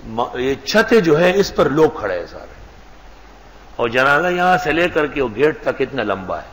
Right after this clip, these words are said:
और जनाजा इस दीवार के पीछे रखा है। मैं समझ गया कि जिन्नात है,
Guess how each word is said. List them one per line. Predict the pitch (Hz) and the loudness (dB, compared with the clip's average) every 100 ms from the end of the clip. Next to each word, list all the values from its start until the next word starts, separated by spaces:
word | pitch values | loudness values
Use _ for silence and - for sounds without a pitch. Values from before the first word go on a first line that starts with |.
| - - - - - - | -20 -20 -20 -18 -18 -6
और | 123 120 | -4 0
जनाजा | 131 139 147 | 0 2 2
इस | 170 190 | 0 -2
दीवार | 123 127 117 117 | -2 0 4 2
के | - | 0
पीछे | 98 107 - | -10 -10 -8
रखा | 87 82 82 | -10 -10 -10
है। | |
मैं | 95 123 | -4 -4
समझ | 117 107 107 | -4 -8 -8
गया | 113 | -8
कि | 95 92 | -8 -8
जिन्नात | 92 95 107 107 | -8 -4 -4 -4
है, | 101 | -6